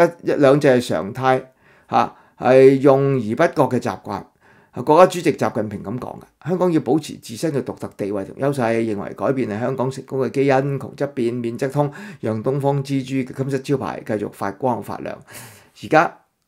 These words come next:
只不過係幾年時間啫。啊，我哋呢啲愛國愛港嘅議員，嚇，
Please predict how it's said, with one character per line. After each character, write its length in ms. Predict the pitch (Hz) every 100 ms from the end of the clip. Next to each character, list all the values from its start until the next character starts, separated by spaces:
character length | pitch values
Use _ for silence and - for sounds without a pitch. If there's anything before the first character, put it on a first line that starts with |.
| _ _ -
只 140 | 123
不 100 | 147
過 160 | 135 104
係 40 |
幾 80 | - 120
年 220 | 117 -
時 160 | - 64
間 280 | 92 71 -
啫。 120 | 82 - - _ _ _ _ -
啊， 200 | 107 113
我 120 | 131
哋 100 | 117
呢 360 | 120 147 156 160
啲 100 | 120
愛 80 | 117
國 180 | 123 104
愛 40 |
港 180 | 107 127
嘅 100 | 123
議 240 | 98 101 98
員， 120 | - - 110
嚇， 220 | 98 107